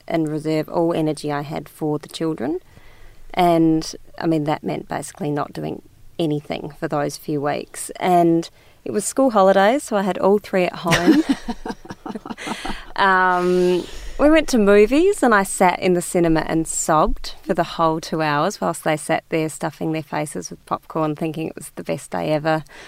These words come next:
You know, I just took them out and did tons of stuff and basically wore sunglasses and cried.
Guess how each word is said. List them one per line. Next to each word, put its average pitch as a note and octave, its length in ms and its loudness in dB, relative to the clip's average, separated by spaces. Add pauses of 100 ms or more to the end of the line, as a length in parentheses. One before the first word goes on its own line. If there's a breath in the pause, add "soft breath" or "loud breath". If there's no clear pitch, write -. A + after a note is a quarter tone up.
(500 loud breath)
You D4 140 2
know, C#4 120 8
I B3+ 220 6
just C4+ 180 -2
took - 160 -2
them A#3+ 100 4
out G#3 160 4
and F#3+ 120 2
did G3 200 4 (100)
tons G3 540 4
of E3 140 -2
stuff - 640 0 (320)
and F3 420 0
basically F3+ 460 -2
wore E3 180 -6
sunglasses D#3 640 -4
and D#3 120 -4
cried. D#3 540 -6